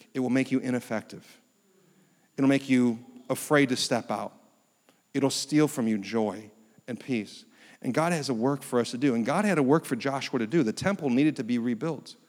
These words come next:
And the accuser was trying to stop Joshua from doing the work. Now, Joshua should have been doing it all along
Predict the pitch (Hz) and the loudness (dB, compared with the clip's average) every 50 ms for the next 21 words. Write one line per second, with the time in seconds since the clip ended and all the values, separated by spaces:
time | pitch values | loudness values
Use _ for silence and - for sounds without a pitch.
0 | _ _ _ _ _ _ _ _ _ _ - _ _ - 131 127 127 123 131 120 | _ _ _ _ _ _ _ _ _ _ -20 _ _ -4 0 2 4 4 4 2
1 | - - - 180 180 151 139 131 131 127 - - 143 127 120 117 - - - - | 2 0 2 2 2 4 4 2 0 0 0 -2 -2 0 0 0 -2 -4 -2 0
2 | 139 135 147 - - - 139 135 135 120 - - 104 101 98 95 - _ _ _ | 0 0 0 -2 -2 0 0 2 0 0 -2 -6 -6 -6 -8 -8 -12 _ _ _
3 | _ _ _ - - 113 110 107 127 131 135 143 135 131 123 117 127 127 113 101 | _ _ _ -6 -6 -4 0 2 4 6 6 6 6 4 4 4 2 2 0 0
4 | - - - - - _ _ _ _ _ _ _ _ _ _ _ _ _ - - | -2 -10 -20 -20 -20 _ _ _ _ _ _ _ _ _ _ _ _ _ -6 -4
5 | 135 113 135 151 180 196 - 151 123 - - 165 180 156 120 120 117 110 107 131 | 0 2 4 4 4 2 0 -2 -2 0 2 2 2 2 2 2 2 4 4 4
6 | 135 127 113 113 110 110 110 110 107 107 123 139 127 101 98 95 - | 4 4 4 2 2 2 2 2 2 2 0 0 0 -2 -4 -8 -14